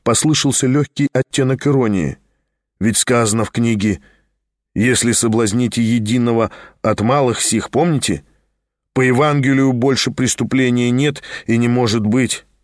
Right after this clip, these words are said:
Вот в этой книге». Он указал на Евангелие. «Я вам радостную весть за сие скажу», с умилением промолвил Тихон.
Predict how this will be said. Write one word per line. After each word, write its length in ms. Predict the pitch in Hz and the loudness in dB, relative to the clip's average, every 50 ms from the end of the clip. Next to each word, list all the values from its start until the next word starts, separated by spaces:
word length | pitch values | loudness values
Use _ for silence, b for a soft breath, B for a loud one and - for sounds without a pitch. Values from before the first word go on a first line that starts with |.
| _ - | _ -6
Вот 320 | - 117 170 196 180 151 127 | -2 2 2 2 2 2 2
в 60 | 151 | 0
этой 320 | 160 139 147 - - - | 0 0 0 0 -2 -2
книге». 600 | - - 120 147 147 127 107 92 87 92 - - _ _ _ _ _ _ _ _ _ _ _ _ - | -2 -2 -2 0 0 0 0 -2 -2 -4 -6 -8 _ _ _ _ _ _ _ _ _ _ _ _ -2
Он 200 | 120 120 120 - | 0 0 0 0
указал 440 | - 110 - 123 117 101 123 113 107 | -2 0 0 2 2 2 2 2 2
на 100 | 104 113 | 2 0
Евангелие. 720 | 117 117 113 113 107 95 95 85 90 90 90 90 82 76 - _ _ _ _ _ _ _ _ _ _ _ _ _ _ _ _ _ _ _ | 0 0 0 0 0 0 -2 -2 -2 -2 -2 -2 -2 -4 -8 _ _ _ _ _ _ _ _ _ _ _ _ _ _ _ _ _ _ _
«Я 220 | - 98 131 135 123 | -4 0 0 2 2
вам 340 | 131 135 131 135 139 - _ _ _ _ _ _ _ _ _ _ _ _ _ _ _ _ _ - | 2 2 2 0 -2 -2 _ _ _ _ _ _ _ _ _ _ _ _ _ _ _ _ _ -4
радостную 720 | 110 120 143 147 131 107 120 - - - 135 131 131 135 131 | -2 0 2 0 0 0 0 -2 -2 -2 0 0 0 0 2
весть 360 | 127 147 139 - - - - | 2 0 0 0 -2 -6 -4
за 200 | - 98 - 101 | -4 -2 -2 -2
сие 320 | 95 - - 110 104 101 | -2 -2 -2 0 -2 0
скажу», 480 | 95 - - - 110 101 95 98 87 80 _ _ _ _ _ _ _ _ _ _ _ - | -2 -2 -2 -2 -2 -2 0 -2 -4 -6 _ _ _ _ _ _ _ _ _ _ _ -6
с 140 | - - | -2 -2
умилением 540 | 113 113 113 107 113 110 101 104 107 104 95 | 0 0 2 2 2 2 2 0 0 -2 -2
промолвил 520 | - 110 107 107 107 104 98 101 107 107 107 | -2 -2 -2 0 0 0 0 2 0 0 -2
Тихон. 440 | - - 107 95 - 92 80 78 | -2 -4 -4 -4 -4 -6 -6 -6